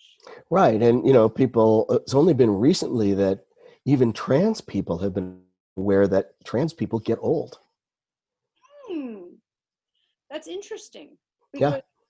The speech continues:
Speaker 2: that's also one of these things that now that, as you said, there are two more generations. Um, well, you know, now you can get old. Isn't that,
Speaker 1: Hmm.
Speaker 2: isn't that a gift?
Speaker 1: Yeah, absolutely.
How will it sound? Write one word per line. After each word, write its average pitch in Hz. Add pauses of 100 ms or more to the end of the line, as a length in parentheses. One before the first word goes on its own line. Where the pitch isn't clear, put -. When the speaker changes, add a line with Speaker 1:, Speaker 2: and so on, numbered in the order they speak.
Speaker 2:
that's -
also 320
one 262
of 254
these 240
things 240
that 240
now 226
that, 208 (460)
as 196
you 214
said, 208 (360)
there 226
are 220
two 302
more 247
generations. 214 (400)
Um, 208 (440)
well, 220 (340)
you 247
know, 208
now 247 (340)
you 208
can 233
get 214
old. 320 (260)
Isn't -
that, 247
Speaker 1:
Hmm. -
Speaker 2:
isn't 104 (340)
that 285
a -
gift? - (520)
Speaker 1:
Yeah, 160 (440)
absolutely. 143